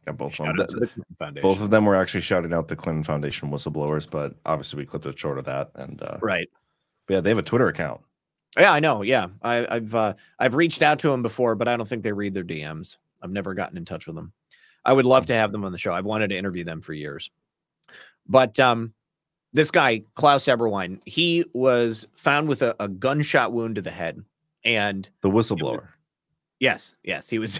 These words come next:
Speaker 2: <laughs> just about to testify, and then he decided to kill himself instead. Allegedly.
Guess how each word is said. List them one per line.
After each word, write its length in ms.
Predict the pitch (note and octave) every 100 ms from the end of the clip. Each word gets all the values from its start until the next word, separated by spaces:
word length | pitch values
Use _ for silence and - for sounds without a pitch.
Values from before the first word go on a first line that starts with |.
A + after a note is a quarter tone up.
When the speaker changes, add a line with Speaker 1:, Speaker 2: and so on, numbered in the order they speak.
| -
Speaker 2:
<laughs> 60 |
just 300 | D#3+ G3 -
about 180 | B3 G3
to 80 | C4
testify, 640 | - G3 F#3 F#3+ G3 F#3+
and 180 | G3 F#3
then 120 | F3+
he 80 | F3+
decided 420 | D3+ D3 D#3+ D#3
to 60 | C#3
kill 180 | D#3+ D3
himself 400 | C#3 C3+ B2+ A#2+
instead. 400 | A2 - G#2 - _ - - _ -
Allegedly. 680 | C#3+ D#3+ D3 A#2+ F2+ D2+